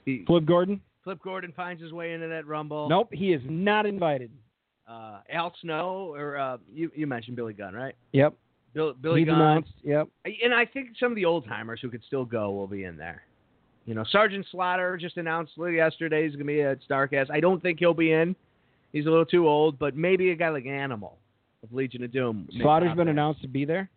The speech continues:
Speaker 1: Yeah, yeah, he, he's the newest name mentioned.
Speaker 2: Is the ghost of Joey Ryan gonna be there? Because he's dead. The
Speaker 1: Right.
Speaker 2: character was killed in a,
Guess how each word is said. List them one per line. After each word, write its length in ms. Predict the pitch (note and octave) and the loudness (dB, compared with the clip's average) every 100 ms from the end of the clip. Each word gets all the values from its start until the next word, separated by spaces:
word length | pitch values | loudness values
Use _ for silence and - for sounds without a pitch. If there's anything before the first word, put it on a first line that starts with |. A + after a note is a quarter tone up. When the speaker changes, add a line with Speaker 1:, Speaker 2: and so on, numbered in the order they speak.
| _ A#2+ | _ -8
Speaker 1:
Yeah, 160 | D#3 | -4
yeah, 240 | E3+ E3+ C#3+ | -2 -2 -4
he, 200 | D3 C#3 | -8 -8
he's 180 | D3 C3 | -8 -8
the 120 | C#3+ | -8
newest 360 | C#3+ D3+ D3 - | -4 -2 -2 -4
name 380 | C#3+ D3 C#3 B2 - | -6 -4 -6 -10 -2
mentioned. 480 | C#3 C#3 D3+ D3 C#3 _ _ _ _ _ | 0 2 2 2 0 _ _ _ _ _
Speaker 2:
Is 180 | E3 D#3+ C#3+ | 2 4 4
the 160 | E3 D3+ | 4 4
ghost 380 | D3 F3+ E3+ F3 | 4 4 4 -2
of 100 | D3+ | 2
Joey 300 | E3 E3+ D#3 | 4 4 4
Ryan 380 | C#3 F3 G#3 | 2 0 -4
gonna 100 | G#3 | -4
be 140 | G3+ G#3+ | -6 -4
there? 280 | G#3+ G#3+ G#3 _ _ _ _ _ _ _ - | -4 -4 -8 _ _ _ _ _ _ _ -10
Because 200 | D3 C#3+ | -2 0
he's 140 | F#3 C#3 | 0 0
dead. 280 | D#3+ A#2+ G2+ A#2 _ _ _ _ _ _ | 2 2 -2 -18 _ _ _ _ _ _
The 80 | C3 | -12
Speaker 1:
Right. 80 | C3+ | -2
Speaker 2:
character 340 | E3+ D#3+ D#3+ | 0 0 0
was 140 | C#3+ B2+ | 0 -2
killed 260 | - F3 F3 | 0 2 2
in 100 | |
a, 40 | C#3+ | 0